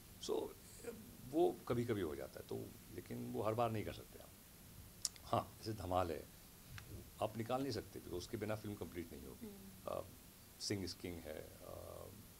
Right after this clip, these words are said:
Speaker 1: अभी ये ता-, ताज़ा खबर आ गई, इसमें भी अगर ये किरदार को निकाल देंगे तो complete नहीं होगा, because उसके बिना एक journey complete नहीं होती। तो मैं कोशिश वही करता हूँ कि as a character, वो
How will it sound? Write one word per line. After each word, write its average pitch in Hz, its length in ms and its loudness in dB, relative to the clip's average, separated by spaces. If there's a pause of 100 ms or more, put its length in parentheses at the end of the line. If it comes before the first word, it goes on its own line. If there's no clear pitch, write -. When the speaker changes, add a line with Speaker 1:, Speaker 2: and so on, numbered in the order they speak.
(140)
Speaker 1:
अभी 87 180 -6
ये 90 200 -4
ता-, 101 240 -2
ताज़ा 92 280 6
खबर 87 260 4
आ 80 80 4
गई, 87 240 -4 (440)
इसमें 110 320 6
भी 92 240 2 (440)
अगर 98 220 6
ये 104 120 4
किरदार 101 340 4
को 107 80 2
निकाल 104 280 8
देंगे 117 180 4
तो 123 80 0
complete 123 380 4
नहीं 120 160 6
होगा, 80 180 4
because 101 300 0
उसके 98 280 -2
बिना 104 260 2
एक 110 240 2
journey 101 280 2
complete 87 380 -2
नहीं 67 160 -4
होती। - 220 -10 (540)
तो - 120 -4 (320)
मैं 127 140 6
कोशिश 135 280 6
वही 156 140 8
करता 101 260 6
हूँ 98 140 0 (100)
कि - 280 -2 (580)
as 87 100 4
a 92 80 4
character, 82 400 2
वो 104 300 0